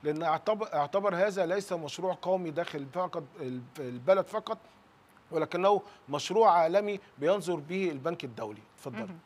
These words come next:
Speaker 2: طيب، آه، يعني مسألة الاستدامة، آه، م-، م-، مسألة مهمة جدا بالنسبة، آه، للمشروعات التي تتبناها الدول، آه، حاليا. آه،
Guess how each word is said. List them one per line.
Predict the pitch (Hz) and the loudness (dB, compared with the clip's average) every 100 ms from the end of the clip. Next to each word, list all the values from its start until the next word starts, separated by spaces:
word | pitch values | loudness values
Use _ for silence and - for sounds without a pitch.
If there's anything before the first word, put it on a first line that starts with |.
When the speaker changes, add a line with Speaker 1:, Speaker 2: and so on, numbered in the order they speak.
| - - - _ - | -20 -20 -20 _ 4
Speaker 2:
طيب، | 349 294 196 - | 6 6 2 -4
آه، | - 254 247 | 6 8 8
يعني | 254 254 226 247 254 - | 8 8 8 6 -2 0
مسألة | 247 262 - 359 494 480 - 233 | 2 2 6 6 6 4 2 2
الاستدامة، | 220 226 - 262 196 233 294 269 | 0 -6 -2 -2 4 6 6 6
آه، | 254 254 - 226 214 208 | 6 6 4 4 6 4
م-، | 208 180 208 185 | 0 -8 -12 -10
م-، | 214 190 202 | -10 -6 -4
مسألة | 240 - 294 | 0 2 4
مهمة | 247 254 269 254 | 4 2 2 2
جدا | 202 294 311 247 208 180 | 2 -2 6 6 6 -4
بالنسبة، | 208 214 240 - 226 226 - - - | -4 -4 -4 6 6 6 -2 -12 0
آه، | 220 220 | 2 4
للمشروعات | 240 240 240 - 240 208 302 | 2 2 0 2 4 6 6
التي | 220 233 240 240 | 4 4 2 -4
تتبناها | - 220 214 208 208 247 247 220 208 | -4 -2 0 0 0 0 2 2 2
الدول، | 196 190 269 247 | -4 -2 6 6
آه، | 226 - - - | 6 -2 -12 -2
حاليا. | 202 - - 240 220 240 302 277 226 208 - | 0 0 2 4 6 4 2 6 6 4 -2
آه، | 220 226 220 | 2 4 4